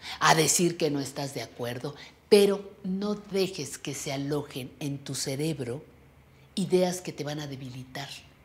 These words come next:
que te van a vulnerar. De nuestro envejecimiento, ya lo hemos dicho en otros videos, nosotros somos los responsables mayoritarios. Hay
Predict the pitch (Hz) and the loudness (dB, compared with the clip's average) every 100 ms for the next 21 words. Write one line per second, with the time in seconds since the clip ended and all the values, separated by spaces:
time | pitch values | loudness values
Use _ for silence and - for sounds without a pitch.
0 | - - 147 165 151 156 143 139 135 135 | -20 -14 -10 -6 -4 -4 -6 -6 -4 -4
1 | 131 139 - - - - - - - - | -4 -6 -8 -12 -14 -20 -20 -20 -20 -18
2 | - 147 147 185 262 262 254 208 160 - | -2 0 2 6 6 4 0 0 -4 -8
3 | - 117 113 113 - - 110 - - - | -12 -12 -12 -12 -12 -14 -16 -20 -20 -20
4 | - - 139 139 143 139 135 135 135 - | -12 -4 0 2 0 -2 -4 -6 -10 -12
5 | 131 - 127 - - - - 147 143 143 | -12 -8 -8 -8 -18 -14 -4 0 0 -2
6 | 151 139 - 123 123 131 156 - - - | -4 -6 -6 -8 -4 -4 -6 -12 -18 -20
7 | - - 196 196 190 - 202 202 208 202 | -14 -4 0 2 2 2 2 0 -4 -6
8 | - - - 208 175 170 160 139 135 - | -10 -20 -2 2 2 2 -6 -6 -8 -8
9 | 131 127 131 127 127 123 117 107 104 - | -8 -6 -6 -6 -8 -10 -8 -10 -12 -12
10 | - - - - - - - - - - | -14 -14 -18 -18 -20 -20 -10 -10 -8 -10
11 | - - 359 381 | -10 2 6 6